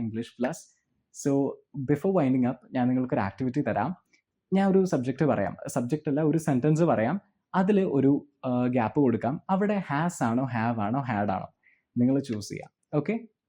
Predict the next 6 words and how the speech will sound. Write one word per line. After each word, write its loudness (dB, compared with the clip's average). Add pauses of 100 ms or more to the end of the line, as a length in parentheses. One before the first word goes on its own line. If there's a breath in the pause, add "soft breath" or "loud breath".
(800)
രാഹുൽ 2 (440)
and 0 (100)
his -4 (140)
friends 0 (800)
dash 0 (460)
a 2